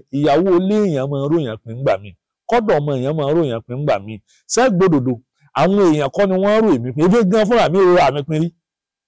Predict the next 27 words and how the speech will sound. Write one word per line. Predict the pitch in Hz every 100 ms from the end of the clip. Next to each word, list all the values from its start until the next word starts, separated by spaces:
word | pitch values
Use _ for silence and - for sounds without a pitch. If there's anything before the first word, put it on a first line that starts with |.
| -
Àṣà | 156 214 233
sì | 208
dèèyàn | 143 127 117
báyìí. | 151 107 _ _ _ _ _ _ _ _ -
Asa | 208 - 302
annasu | 294 240 226 220 247 269 - 214
fi | 196 170
amri | 202 202 175 143
zununa. | 123 120 123 95 80 _ _ _ _ _ _ _ -
Ọ̀pọ̀lọpọ̀ | 220 233 226 247 240 208
àwọn | 185 214 202
èèyàn | 175 165 165 151
ìró-, | 147 180 190 208 190
ìró-, | 180 180 214 208 _ _ - 175
èròǹgbà | 165 175 202 269 269 247
abú | 156 151
ni | 185 170
wọ́n | 185 180
ní | 180
sí | -
wa. | 156 104 - _ _ _ _ _ _ _ _ _ _ _ _ _ _ -
Wa | 185 214
zunnu | 262 370 302 277 196 -
anna | - 311 277 240
amri | - 294 269 240 214 190
la | 226 220
yadumu. | 175 165 208 190